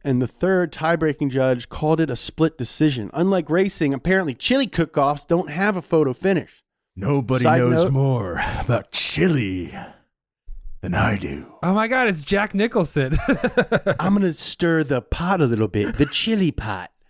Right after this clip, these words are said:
Speaker 1: Nobody knows more about chili than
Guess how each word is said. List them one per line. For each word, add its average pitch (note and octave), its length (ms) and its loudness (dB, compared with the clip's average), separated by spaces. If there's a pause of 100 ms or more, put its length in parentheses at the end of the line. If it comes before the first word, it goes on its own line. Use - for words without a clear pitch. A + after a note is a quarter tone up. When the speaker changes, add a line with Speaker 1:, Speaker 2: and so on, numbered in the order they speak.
(520)
Speaker 1:
Nobody D#3+ 640 0 (160)
knows A#2+ 340 2
more E3+ 440 2
about G2+ 440 -8
chili E3+ 600 0 (1300)
than E3 320 2